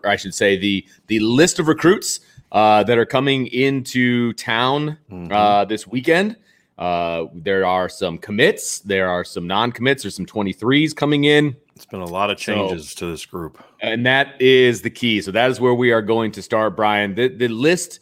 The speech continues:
Speaker 1: has evolved,
Speaker 2: Yes,
Speaker 1: uh, over,
Speaker 2: that's a great way
Speaker 1: excuse
Speaker 2: of
Speaker 1: me, the
Speaker 2: putting
Speaker 1: last
Speaker 2: it.
Speaker 1: few days. So I'm gonna let you take it from there, how, just how this list has evolved and where we stand. But before,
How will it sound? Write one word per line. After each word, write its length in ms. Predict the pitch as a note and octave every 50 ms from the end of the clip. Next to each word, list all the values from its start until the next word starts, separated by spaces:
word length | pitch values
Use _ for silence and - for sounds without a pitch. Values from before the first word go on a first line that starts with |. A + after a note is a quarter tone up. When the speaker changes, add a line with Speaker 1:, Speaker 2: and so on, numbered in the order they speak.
| _ _ _ _ _ _ _ _ _ _ _ _ _
Speaker 1:
has 720 | _ - B2 C3 C3 C3 B2+ B2 B2 A#2+ A2 G2+ - - _ _ _ -
evolved, 880 | - C#3 C3 A2+ F#2+ F2+ A2+ G#2+ G#2 G2+ F#2+ F2 E2 D2 D2 C2+ - F#2+
Speaker 2:
Yes, 520 | A2+ A2+ A#2 A#2 A2 - D3+ B2+ F#2 F2+
Speaker 1:
uh, 360 | F2 E2+ E2+ E2+ E2+ E2+ E2+ E2
over, 240 | - G2 G2 F#2 G2
Speaker 2:
that's 140 | F#2+ F#2 F2+
a 20 |
great 340 | F2 D#2 E2+ F2 E2+ E2+ D#2
way 120 | - - C3
Speaker 1:
excuse 40 | A#2
Speaker 2:
of 40 | G2+
Speaker 1:
me, 60 | A2
the 60 | G2+ G2+
Speaker 2:
putting 60 | G2
Speaker 1:
last 220 | F#2+ G#2 G#2 - -
Speaker 2:
it. 20 | -
Speaker 1:
few 160 | A#2 B2 B2+
days. 420 | G#2+ G2+ G2 - C3 A2+ A2 G2+
So 120 | - A#2 G2+
I'm 120 | A2 B2+
gonna 140 | C#3+ C#3+ C3+
let 240 | C3 C3 B2+ A2 A#2+
you 100 | B2 B2
take 300 | B2 - C3+ C3 C3 -
it 140 | A2 -
from 160 | - A2+ G#2 G#2+
there, 400 | A#2 A#2+ A#2+ A#2+ A#2 A2 - - - - - _ _ _
how, 200 | - A2+ A#2+ G#2+
just 320 | B2+ A2 E3 E3+ F3+ -
how 300 | - - D3 D3+ D#3+ D#3+
this 240 | C#3+ C#3+ C#3 - -
list 240 | C3 C3+ B2+ C3 -
has 160 | B2+ A2+ A2
evolved 540 | A2 G2+ A2 D3 D#3+ E3 D#3+ D3+ - - - _ _ _ _ _ _ _ _ _ - - _ -
and 280 | G#2 A#2 A2+ A2+ A2
where 160 | G#2+ A#2 B2 B2
we 120 | A#2 A#2+
stand. 280 | A2+ - - C3+ C3 A#2+
But 120 | B2 F2
before, 320 | A#2 - - D3 E3 D3